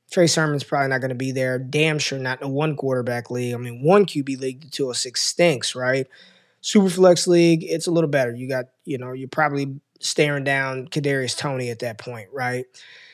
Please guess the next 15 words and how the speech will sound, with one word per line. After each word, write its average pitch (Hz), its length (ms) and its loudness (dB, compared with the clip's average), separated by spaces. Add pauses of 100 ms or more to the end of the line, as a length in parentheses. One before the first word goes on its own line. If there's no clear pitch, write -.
(120)
So, 170 500 6
or 151 180 2
Pat 147 340 2
Freiermuth, 139 560 -2
tight 135 240 -2
end 127 140 -4
premium, 131 480 -6
something 196 520 2
around 131 380 -6
there. 113 220 -18
But - 180 -6
I, 175 160 4
I 165 140 2
do 180 400 2
think 160 560 -2